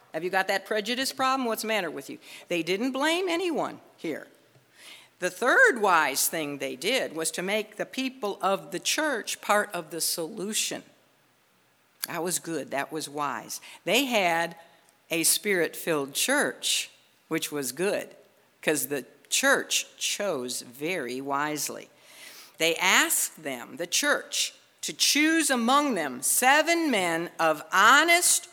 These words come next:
report, full of the Holy Spirit, and also what did they want them full of? Wisdom. Where does wisdom come from? The world? No, fr-, they needed to be wise from the scriptures. And they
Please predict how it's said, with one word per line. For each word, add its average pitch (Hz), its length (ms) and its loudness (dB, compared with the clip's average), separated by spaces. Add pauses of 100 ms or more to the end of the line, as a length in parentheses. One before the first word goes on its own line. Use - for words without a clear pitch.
report, 185 800 -2 (1040)
full 294 400 2
of 339 120 8
the 311 140 6
Holy 247 400 4
Spirit, 170 640 -2 (580)
and 175 200 2
also 190 420 2
what 147 240 -4
did 156 140 -6
they 147 120 -4
want 147 280 -4
them 151 120 -8
full 147 280 -6
of? 113 200 -10 (480)
Wisdom. 185 580 0
Where 185 180 2
does 208 100 -2
wisdom 254 380 0
come 254 260 0
from? 147 240 -4
The 151 80 -4
world? 233 460 2 (500)
No, 185 380 -2
fr-, - 260 -12
they 165 140 -2
needed 226 340 -2
to 202 100 -2
be 196 400 -2 (160)
wise 202 520 4
from 180 240 -6
the 170 100 -4
scriptures. - 960 -4 (720)
And 170 260 4
they 254 680 4